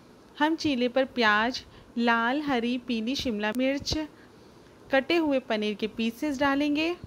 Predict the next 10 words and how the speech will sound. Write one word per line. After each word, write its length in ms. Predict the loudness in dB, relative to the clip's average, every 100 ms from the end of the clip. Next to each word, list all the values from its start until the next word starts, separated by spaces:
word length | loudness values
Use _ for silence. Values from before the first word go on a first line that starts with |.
| -20 -20 -20 -20 -20 -20 -20 -4
अब 160 | -2 2
मैं 160 | 2 2
इसमें 260 | 0 -2 -2
cheese 360 | -2 -2 0
को 120 | -4 -2
grate 300 | 2 0 0
करके 320 | -4 -2 -2
डाल 240 | 0 0
रही 240 | -2 -2 -2
हूँ। 240 | -4 -6